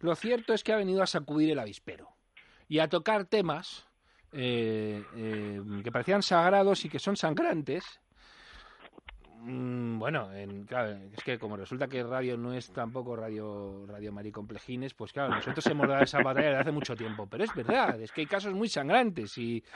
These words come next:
de repente la sociedad dice, "Anda, pues sí, mira qué escándalo". A ver si por fin se consigue con este revulsivo Vox que se planteen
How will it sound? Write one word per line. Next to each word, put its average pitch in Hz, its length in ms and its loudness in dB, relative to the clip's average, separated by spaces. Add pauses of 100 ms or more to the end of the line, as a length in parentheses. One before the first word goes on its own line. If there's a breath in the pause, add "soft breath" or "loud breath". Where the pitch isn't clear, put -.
(120)
de 123 140 0
repente 170 320 0
la 208 100 8
sociedad 190 280 2
dice, 190 160 8
"Anda, 226 220 8
pues 147 160 0
sí, 226 220 -2
mira 208 220 2
qué 196 80 0
escándalo". 165 520 0
A 95 60 -10
ver 131 140 -4
si 208 260 -4
por 269 220 0
fin 247 420 2 (680 soft breath)
se - 220 -4
consigue 208 600 4
con 147 160 -2
este 165 200 -2
revulsivo 180 640 0
Vox 226 420 2
que 151 100 -6
se 151 140 -2
planteen 160 580 -4